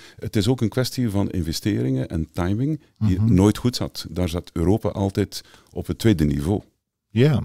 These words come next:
Speaker 1: Eh, en dus het gebeurde niet. Of het
Speaker 2: Nee.
Speaker 1: gebeurde niet snel genoeg. Of
Speaker 2: Nee.
Speaker 1: als het moest gebeuren, ik herinner mij, eh, toen wij bij Turbodata zaten, op een bepaald moment, eh, wilde Reynolds en Reynolds, die in
Speaker 2: Ja.
Speaker 1: Frankrijk zaten, die wilden ons opkopen.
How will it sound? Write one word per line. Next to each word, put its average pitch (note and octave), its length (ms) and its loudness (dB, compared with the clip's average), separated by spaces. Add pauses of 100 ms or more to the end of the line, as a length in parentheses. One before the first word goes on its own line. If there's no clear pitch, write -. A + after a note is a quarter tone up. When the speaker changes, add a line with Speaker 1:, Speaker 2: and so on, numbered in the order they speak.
Speaker 1:
Eh, D#2+ 480 0 (400)
en G#2 120 -2
dus G2 140 4
het F#2+ 120 -2
gebeurde F#2+ 400 2
niet. - 400 -4
Of F2+ 100 -8
het C3 100 -2
Speaker 2:
Nee. B2+ 100 6
Speaker 1:
gebeurde G2 280 4
niet F2 100 2
snel A#2+ 220 4
genoeg. F#2 420 2
Of - 320 2
Speaker 2:
Nee. F#2+ 80 -10 (380)
Speaker 1:
als F#2+ 180 -2
het E2 100 -4
moest B2+ 180 2
gebeuren, D#2+ 540 -2
ik - 160 -12
herinner F2 340 -2
mij, G#2+ 160 -2 (420)
eh, E2+ 100 -8 (420)
toen F2+ 160 0
wij E2 120 0
bij - 120 -4
Turbodata D2+ 600 -6
zaten, D2 500 -6
op F2+ 80 -2
een E2+ 60 0
bepaald A#2+ 300 -4
moment, G2 440 -2 (600)
eh, E2+ 340 2
wilde F2 460 2
Reynolds B2 340 4
en D#2 140 2
Reynolds, G2 440 -2
die - 100 -6
in E2 80 -4
Speaker 2:
Ja. A#2+ 60 6
Speaker 1:
Frankrijk A#2+ 300 4
zaten, G#2 280 -6
die A#2 160 2
wilden C#3 280 2
ons D3 240 0
opkopen. - 640 -6